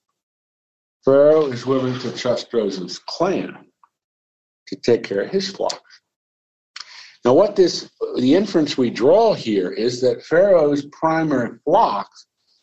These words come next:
were in the eastern end of the delta of the Nile. And so Pharaoh just concludes, "You know, it makes a lot of wise sense for me to just let them, 'cause they've done this for generations, take care of my flocks too."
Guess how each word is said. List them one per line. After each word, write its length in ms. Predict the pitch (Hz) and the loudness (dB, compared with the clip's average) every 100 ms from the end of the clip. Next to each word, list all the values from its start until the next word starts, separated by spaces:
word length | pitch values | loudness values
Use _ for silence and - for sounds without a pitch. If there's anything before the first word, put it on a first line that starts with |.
| - | 0
were 140 | 117 | 2
in 60 | 113 | 0
the 120 | 113 | -2
eastern 540 | 180 202 190 175 147 | 0 0 0 -2 -2
end 480 | - 98 101 117 117 - | -2 -4 -4 -6 -12 -4
of 140 | 113 | -2
the 100 | 151 | -2
delta 400 | 139 107 110 - | -2 0 0 -2
of 160 | - 127 | -4 -2
the 100 | 143 | -2
Nile. 400 | 185 233 - - _ _ _ _ _ _ _ _ _ _ - | -4 -6 -10 -14 _ _ _ _ _ _ _ _ _ _ -6
And 100 | 104 | -2
so 140 | 113 | -2
Pharaoh 400 | - 156 156 127 | 2 2 4 2
just 360 | 110 117 113 - | 2 -2 -2 -10
concludes, 800 | - 90 - 226 233 101 95 - - - _ _ _ _ | -8 -6 -2 2 4 2 -2 -8 -18 -18 _ _ _ _
"You 100 | 233 | 2
know, 60 | 262 | 4
it 60 | |
makes 260 | 156 285 - | 2 2 2
a 60 | |
lot 240 | 123 131 131 | 2 4 2
of 100 | 92 | 0
wise 560 | 95 143 151 120 - | 0 2 2 0 0
sense 260 | 143 151 143 | 0 -2 -4
for 160 | - 104 | -4 -2
me 380 | 151 277 120 | 2 2 0
to 180 | 110 123 | -2 -6
just 260 | 110 117 - | -4 -4 -2
let 220 | 110 107 | -2 -2
them, 180 | 220 269 | -2 -2
'cause 200 | 127 104 | -2 2
they've 300 | 139 190 107 | 2 2 2
done 240 | 120 147 | 2 2
this 180 | 135 135 | 2 -2
for 220 | - 101 | -4 -6
generations, 880 | 95 113 98 123 247 - 107 107 - - - _ _ _ | -4 -2 -2 0 0 -2 -4 -4 -6 -12 -14 _ _ _
take 120 | 269 | -4
care 140 | 269 277 | 0 0
of 60 | |
my 160 | 214 285 | 0 -2
flocks 320 | - - - | 0 -2 -4
too." 200 | - 262 | -8 -8